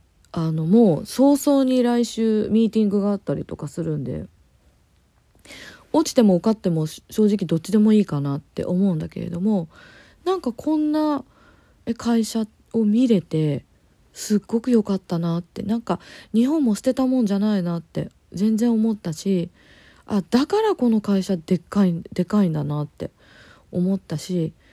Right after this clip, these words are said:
これからもっと応援しようって思いました。うん。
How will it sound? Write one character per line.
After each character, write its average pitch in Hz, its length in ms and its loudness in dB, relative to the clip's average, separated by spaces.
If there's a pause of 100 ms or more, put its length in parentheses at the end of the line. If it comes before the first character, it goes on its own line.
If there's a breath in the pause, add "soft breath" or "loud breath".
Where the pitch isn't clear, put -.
(140 soft breath)
こ 302 140 2
れ 311 120 4
か 302 160 0
ら 302 140 0
も 285 200 2
っ 427 40 -2 (100)
と 208 160 2
応 190 100 2
援 196 160 2
し 185 180 -6
よ 185 160 0
う - 20 -6
っ - 20 -6
て - 340 -8
思 156 280 -4
い 151 80 -4
ま 147 160 -6
し - 80 -18
た。 - 120 -20 (1300)
う 180 80 -4
ん。 156 200 -4